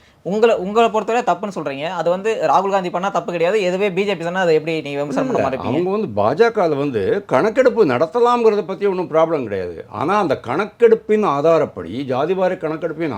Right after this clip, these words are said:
Speaker 2: ஆதாரப்படி நீங்க வந்து இடஒதுக்கீடை மாத்துறதுங்கிறது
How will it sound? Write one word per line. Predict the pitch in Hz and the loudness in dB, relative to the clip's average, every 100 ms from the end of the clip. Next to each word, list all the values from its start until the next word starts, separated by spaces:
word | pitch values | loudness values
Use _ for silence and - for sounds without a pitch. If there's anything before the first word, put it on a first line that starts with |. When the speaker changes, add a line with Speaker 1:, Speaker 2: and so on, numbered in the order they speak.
| 104 | -4
Speaker 2:
ஆதாரப்படி | 151 180 190 202 240 | -4 -4 -6 -4 -2
நீங்க | 214 165 | 0 -2
வந்து | 143 165 233 | -2 -4 -6
இடஒதுக்கீடை | 175 180 247 233 214 196 196 | -4 2 4 2 0 -4 -4
மாத்துறதுங்கிறது | 147 151 180 170 190 196 147 175 | -4 -6 -6 -4 -2 -2 0 4